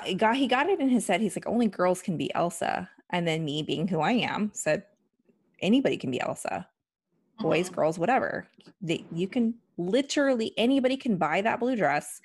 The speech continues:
Speaker 1: get a blonde <laughs> wig, and put it on. Anybody can
Speaker 2: Yeah.
Speaker 1: be Elsa." You know, not everyone can sing like Elsa because not everybody's Idina Menzel, but that's okay.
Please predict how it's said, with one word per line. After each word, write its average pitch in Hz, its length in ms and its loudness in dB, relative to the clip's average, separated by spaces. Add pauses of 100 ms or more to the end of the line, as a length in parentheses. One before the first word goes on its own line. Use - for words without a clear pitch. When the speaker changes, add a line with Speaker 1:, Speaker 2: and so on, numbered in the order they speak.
(380)
Speaker 1:
get 170 140 0
a 202 40 4
blonde 220 340 2
<laughs> - 120 -4
wig, 170 320 0 (520)
and 170 180 -4
put 185 200 2
it 175 120 4
on. - 340 -6 (200)
Anybody 165 400 2
can 156 140 -2
Speaker 2:
Yeah. 180 120 2
Speaker 1:
be - 80 -4
Elsa." - 460 -4 (320)
You 165 120 -2
know, 143 200 0
not 156 240 -2
everyone 160 300 0
can 226 140 0
sing 349 140 -6
like 196 160 2
Elsa 156 440 -2
because 151 300 -8
not 190 140 -4
everybody's 170 420 0
Idina 190 320 0
Menzel, 190 540 -2 (100)
but - 120 -6
that's - 200 0
okay. - 400 -4